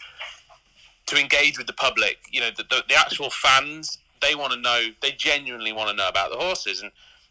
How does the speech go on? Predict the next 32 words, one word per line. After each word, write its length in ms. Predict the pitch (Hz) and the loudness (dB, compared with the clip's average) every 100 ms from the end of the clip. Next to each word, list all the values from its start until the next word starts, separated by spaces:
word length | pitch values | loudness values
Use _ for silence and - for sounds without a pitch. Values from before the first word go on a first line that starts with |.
| - | -4
you 80 | |
know, 80 | 110 | -2
we've 160 | 107 120 | 0 -2
got 140 | 113 | -2
some 160 | - 113 | -4 -2
nice 280 | 123 123 - | 0 0 -2
ones 200 | 113 113 | -6 -4
here 160 | 110 | -2
that 160 | 113 113 | -2 -4
we 120 | 123 | -4
would 140 | 117 | -4
love 220 | 110 117 - | -2 -2 -2
to 100 | - | -2
tell 220 | 151 180 | 0 2
people 280 | 156 120 110 | 0 0 2
about. 340 | 104 95 - _ - _ _ | 4 4 2 _ -20 _ _
The 40 | 139 | -4
punters, 680 | 156 156 156 165 160 - - | -2 -2 -2 -2 -2 -4 -8
you 80 | 143 | -4
know, 100 | 127 123 | -2 0
they 160 | 143 127 | 0 0
literally 320 | 143 - 127 113 | -4 -4 -6 -2
pay 280 | 139 127 | 0 0
into 200 | 135 135 | -2 -6
the 80 | 110 | -6
sport. 420 | 107 - 151 110 - | -6 -4 -2 0 0
And 60 | |
I 80 | 123 | 0
think 320 | - 139 131 | 0 -2 -2
that, 160 | 113 113 - _ _ _ _ _ - | -4 -6 -6 _ _ _ _ _ -2
you 80 | |
know, 160 | 120 110 | 2 2